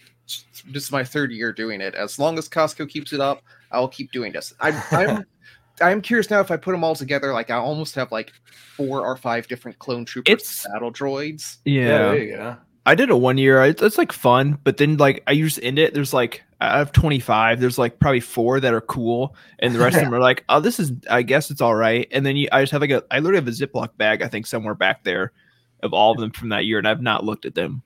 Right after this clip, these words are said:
Speaker 2: since it happened, so
Speaker 3: As
Speaker 2: I
Speaker 3: is
Speaker 2: haven't really
Speaker 3: tradition.
Speaker 2: felt the need to go back to them.
Speaker 3: Yeah.
Speaker 1: Like, part of me's like, "Maybe I should take them to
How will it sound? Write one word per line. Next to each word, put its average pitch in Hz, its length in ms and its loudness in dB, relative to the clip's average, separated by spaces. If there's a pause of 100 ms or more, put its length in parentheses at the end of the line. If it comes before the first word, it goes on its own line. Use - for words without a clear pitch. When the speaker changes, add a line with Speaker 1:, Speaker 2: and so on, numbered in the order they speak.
(160)
Speaker 2:
since - 280 -4
it 95 80 -4
happened, 113 420 -4
so 107 340 -4
Speaker 3:
As 127 140 0
Speaker 2:
I 123 40 4
Speaker 3:
is 131 60 4
Speaker 2:
haven't 135 160 0
really 117 180 2
Speaker 3:
tradition. 107 300 -4
Speaker 2:
felt 120 220 0
the 117 60 -4
need 113 320 -4
to 107 60 -2
go 98 160 0
back - 380 -4
to - 100 -12
them. - 300 -12 (220)
Speaker 3:
Yeah. 104 280 -10 (680)
Speaker 1:
Like, 135 180 -8
part 214 200 -6
of - 20 -6
me's 185 140 -8
like, 143 140 -6
"Maybe 165 200 -4
I 147 40 -4
should - 180 -12
take 143 180 -12
them 127 140 -10
to - 100 -16